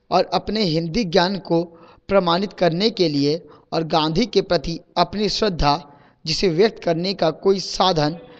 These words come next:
उसे प्राप्त नहीं था, प्रकट करने के लिए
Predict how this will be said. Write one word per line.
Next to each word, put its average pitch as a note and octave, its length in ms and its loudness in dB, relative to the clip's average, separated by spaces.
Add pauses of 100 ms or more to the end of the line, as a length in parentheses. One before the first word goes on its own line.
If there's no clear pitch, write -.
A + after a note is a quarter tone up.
(240)
उसे G3 220 0
प्राप्त E3+ 400 2
नहीं E3 220 0
था, C#3+ 260 2 (460)
प्रकट G3+ 300 0
करने F3 360 0
के E3 200 0
लिए C3+ 400 -2